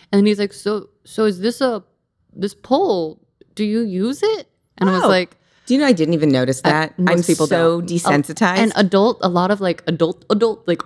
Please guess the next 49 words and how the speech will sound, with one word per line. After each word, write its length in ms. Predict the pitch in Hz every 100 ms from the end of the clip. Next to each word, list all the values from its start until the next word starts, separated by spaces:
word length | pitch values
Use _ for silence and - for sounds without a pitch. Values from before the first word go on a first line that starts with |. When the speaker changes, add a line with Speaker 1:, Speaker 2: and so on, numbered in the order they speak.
| 170
Speaker 1:
older, 480 | 170 180 180 170 170
my 100 | 143
parents' 340 | 170 165 170
age 300 | 180 180 175
people 240 | 208 202
are 80 | 202
like, 240 | 190 196 _ _ _ _ _ _
"Oh, 180 | 285 381
I 100 | 185
just 300 | 175 180 -
assumed 440 | 180 - 147 151 165
it 120 | 226
was 160 | 247 269
for 220 | - 302
structure." 540 | - - 587 - -
And 80 | 180
I'm 60 | 185
like, 140 | 180
"No, 100 | 220
there 200 | 226 320
is 80 | 370
a 100 | 427
stripper 680 | - - 381 - 214 190 -
cartoon 500 | - 165 160 151 147
at 120 | 143 151
the 60 |
bottom 260 | 156 139 135
of 140 | 104
it. 100 | 131
Like, 160 | 151 147
we 100 | 170
can 160 | 185
see 200 | 180 - 143
it. 160 | - -
We 100 | 151
can 100 | 160
all 120 | 156
Speaker 2:
Mm-hmm. 100 | 202
Speaker 1:
see 120 | 139
it. 120 | -
I 80 | 151
get 180 | 147 147
it." 140 | - - _ _ - 247
Speaker 2:
And 100 | 262
I 100 | 294
have 220 | 311 269
friends 600 | - 359 349 220 220 -
who 160 | 233
have 420 | 233 214 202 190